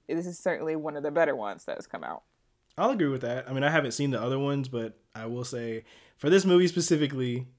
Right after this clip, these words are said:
Speaker 2: I went out of my way and with my own money and my own time,
Speaker 1: <laughs>
Speaker 2: went to GameStop the day that, well, the day before that I watched it, and bought Mortal Kombat two.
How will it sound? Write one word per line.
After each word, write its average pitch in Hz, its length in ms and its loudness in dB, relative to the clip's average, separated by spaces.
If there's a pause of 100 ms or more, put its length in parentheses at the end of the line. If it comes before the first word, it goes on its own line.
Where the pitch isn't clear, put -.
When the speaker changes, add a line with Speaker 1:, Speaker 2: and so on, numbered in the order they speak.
Speaker 2:
I 131 80 -8
went 135 180 -4
out 143 160 2
of 170 60 2
my 160 140 6
way 123 460 0 (300)
and 123 120 -4
with 139 120 -2
my 143 140 0
own 160 320 4
money 156 400 2
and 220 160 2
my 269 160 4
own 233 240 6
time, 156 600 2 (220)
Speaker 1:
<laughs> - 220 -20
Speaker 2:
went 190 320 0
to 208 140 4
GameStop 160 760 2 (420)
the 131 100 -2
day 170 420 6
that, 151 400 2
well, 135 140 -4
the 127 80 -4
day 156 120 4
before 147 280 -2
that 123 80 -4
I 120 60 -6
watched 113 320 -10
it, 95 140 -16 (760)
and 120 760 -4
bought 147 260 2
Mortal 156 220 4
Kombat 143 420 0
two. 110 300 -2